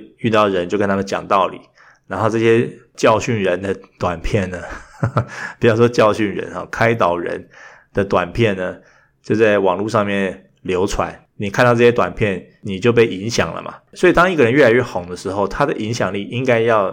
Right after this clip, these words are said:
能够帮社会带来正面的影响哈。我们再来说另外一个人哈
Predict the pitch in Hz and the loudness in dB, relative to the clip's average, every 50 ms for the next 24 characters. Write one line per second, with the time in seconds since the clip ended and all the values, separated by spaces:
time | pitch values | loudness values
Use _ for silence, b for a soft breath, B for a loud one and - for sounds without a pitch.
0 | - 104 92 90 98 113 110 104 101 - - _ _ _ - - 104 104 104 104 | -6 -10 -10 -6 0 2 2 2 0 -4 -16 _ _ _ -2 0 0 0 0 -6
1 | 107 107 - _ _ - - - 117 104 104 101 92 104 98 92 90 85 - - | -14 -18 -20 _ _ -10 -2 0 0 0 2 0 0 0 0 0 0 -2 0 -2
2 | 110 95 98 95 92 - - - 90 85 - - - - - - - - _ _ | -2 -2 -2 -8 -8 -10 -12 -12 -14 -14 -14 -14 -16 -16 -18 -20 -20 -20 _ _
3 | - 123 120 135 135 165 165 147 127 131 - 139 131 127 131 131 147 135 127 120 | 0 0 2 4 4 6 6 6 6 4 4 4 6 6 6 6 4 4 4 4
4 | 110 104 98 98 87 85 87 85 87 87 90 87 90 90 - | 4 4 2 -2 -2 -2 -4 -4 -6 -4 -4 -4 -4 -4 -8